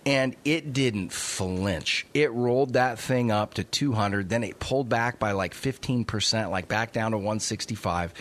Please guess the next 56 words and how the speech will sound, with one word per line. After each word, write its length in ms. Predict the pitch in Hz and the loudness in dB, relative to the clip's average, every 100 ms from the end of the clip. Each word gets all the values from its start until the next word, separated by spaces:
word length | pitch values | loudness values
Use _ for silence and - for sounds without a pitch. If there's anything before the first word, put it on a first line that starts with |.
| - - - | -16 -18 -10
I 100 | - | -2
remember 240 | 110 135 135 | 2 2 2
calling 340 | - 120 123 | 2 2 4
you 80 | 117 | 2
and 80 | 107 | 2
go, 80 | 98 | 2
"Marcos, 440 | 95 117 98 - | 0 0 -2 -2
is 100 | 82 | -2
it 60 | 101 | -2
gonna 200 | 160 117 | 0 0
unload 300 | 92 87 107 | 0 -2 -2
this 140 | 131 | -2
thing? 180 | - 147 | 0 0
We're 100 | 135 | 0
sitting 260 | 143 170 104 | 0 -2 -2
on 100 | 87 | -2
a 40 | |
really 260 | 87 104 98 | -2 -2 0
nice 200 | 78 - | -2 -2
gain." 200 | 131 151 | -2 0
And 80 | |
you 80 | 90 | -2
go, 100 | 73 | -4
"Just 240 | 71 - - | -4 -4 -4
let 100 | 98 | -6
it 100 | 107 | -4
do 100 | 110 | -4
what 80 | |
it 80 | 143 | -2
does." 340 | 147 135 110 - - - - - - - | -2 -2 -4 -8 -14 -16 -16 -14 -16 -12
Held 280 | - 110 139 | 2 2 4
on, 380 | 135 123 120 107 | 4 4 2 2
rode 240 | 110 127 | 2 4
it 100 | 131 | 2
back 300 | 117 110 120 | 2 2 2
up 100 | 127 117 | 0 2
to, 100 | 110 | 0
like, 200 | 95 - | 0 0
two 180 | 139 | 0
fifteen, 520 | 139 139 131 - 131 123 | 0 -2 -4 0 0 2
two 160 | 131 | 0
twenty, 360 | 117 123 117 110 | 0 2 2 2
and 100 | 98 | 2
sold 260 | - 101 101 | 0 0 0
it 80 | |
there. 300 | - 101 90 - - - | 0 0 0 -4 -12 -6
And 140 | 110 127 | 0 0
I 80 | |
just 160 | 135 123 | 2 2
sat 240 | 139 135 | 2 2
there 100 | 147 | 0
and 80 | 127 | 0
I 100 | 113 | 2
went, 260 | 107 110 101 | 2 2 0
"The 160 | 113 104 | 0 2
algo," 560 | 120 151 147 147 139 | 2 2 2 2 2